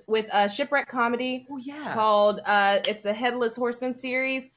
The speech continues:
Speaker 1: It's gonna be awesome. It's me, it's Matt Mercer, it's Gabe Greenspan, it's so many people from Star Kid and Shipwrecked, and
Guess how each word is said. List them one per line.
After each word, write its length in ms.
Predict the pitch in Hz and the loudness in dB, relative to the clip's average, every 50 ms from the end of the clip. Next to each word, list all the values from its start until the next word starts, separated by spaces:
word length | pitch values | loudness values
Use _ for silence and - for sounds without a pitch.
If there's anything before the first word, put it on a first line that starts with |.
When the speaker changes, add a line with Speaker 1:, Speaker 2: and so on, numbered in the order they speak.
| _ _ - | _ _ -10
Speaker 1:
It's 80 | - | -4
gonna 100 | 226 226 | -4 -4
be 120 | 214 202 - | -4 0 2
awesome. 420 | 226 233 226 226 - 233 233 226 | 4 4 4 2 0 -2 0 0
It's 180 | 190 190 - 220 | -2 -2 -2 -2
me, 380 | 240 269 285 285 269 247 156 | -2 -2 0 0 -2 -2 -2
it's 160 | 180 175 - | -4 -4 -4
Matt 280 | 202 208 185 175 - - | -2 -2 0 0 -2 -2
Mercer, 440 | 214 247 254 254 254 254 254 240 226 | 0 0 0 0 0 0 -2 -2 -2
it's 160 | 208 202 - | -2 -4 -4
Gabe 240 | - 185 185 185 190 | -4 -4 -4 -4 -6
Greenspan, 840 | 240 294 294 277 262 240 - - 254 247 247 247 240 240 240 240 - | -6 -4 -4 -4 -6 -6 -4 -2 0 2 2 2 2 0 0 -4 -4
it's 440 | - 196 185 185 185 180 - - - - | -2 0 0 0 -2 -4 -8 -14 -20 -18
so 280 | 180 - - - 302 302 | -14 -6 0 0 2 2
many 180 | 294 277 269 | 2 0 -4
people 280 | 233 262 254 - 233 214 | -4 -4 -6 -4 -6 -6
from 200 | 214 - 190 180 | -6 -6 -6 -6
Star 340 | 185 - - 254 240 240 233 | -4 -2 2 2 2 2 2
Kid 280 | 233 247 233 220 190 | 0 -2 -2 -2 -2
and 120 | 170 175 180 | -4 -6 -4
Shipwrecked, 540 | - 254 226 220 220 220 202 202 202 - | -2 -4 -2 -2 0 0 0 0 -2 -4
and 220 | 175 165 165 160 | -4 -4 -4 -6